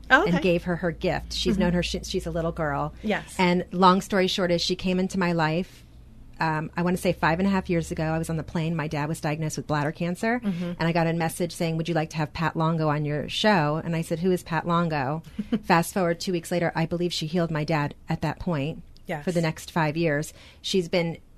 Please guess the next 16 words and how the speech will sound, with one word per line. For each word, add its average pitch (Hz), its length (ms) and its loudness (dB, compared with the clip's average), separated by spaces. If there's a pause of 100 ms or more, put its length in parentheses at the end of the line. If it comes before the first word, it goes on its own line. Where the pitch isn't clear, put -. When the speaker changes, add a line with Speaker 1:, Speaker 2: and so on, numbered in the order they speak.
Speaker 2:
instrumental 175 560 2
in 156 80 0
my 143 140 0
life. 143 500 -2
Speaker 1:
Mm-hmm. 185 160 0
Speaker 2:
She 170 360 -2
is 160 520 -6
the 180 240 2
most 170 400 0
amazing 160 460 2
person 165 340 0
in 151 80 -2
the 151 80 -2
world, 156 220 0
and 151 120 -4
she 165 320 0